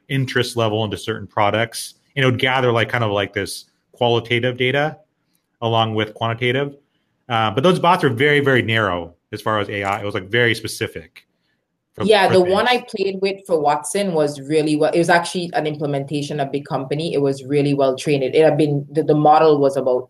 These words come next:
Speaker 2: four years old. It was a smart sucker. <laughs>
Speaker 1: Oh,
Speaker 2: It
Speaker 1: wow.
Speaker 2: was
Speaker 1: Oh, wow.
Speaker 2: Yeah, 'cause I, I told him, I'm like, "I don't wanna do canned responses." They're like, "Mm,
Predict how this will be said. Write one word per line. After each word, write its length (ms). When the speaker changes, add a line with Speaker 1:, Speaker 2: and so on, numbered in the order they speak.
Speaker 2:
four 180
years 260
old. 300
It 100
was 180
a 80
smart 440
sucker. 440
<laughs> 100
Speaker 1:
Oh, 140
Speaker 2:
It 60
Speaker 1:
wow. 200
Speaker 2:
was 180
Speaker 1:
Oh, 180
wow. 500
Speaker 2:
Yeah, 240
'cause 140
I, 140
I 40
told 260
him, 120
I'm 100
like, 200
"I 60
don't 140
wanna 180
do 100
canned 320
responses." 640
They're 140
like, 260
"Mm, 120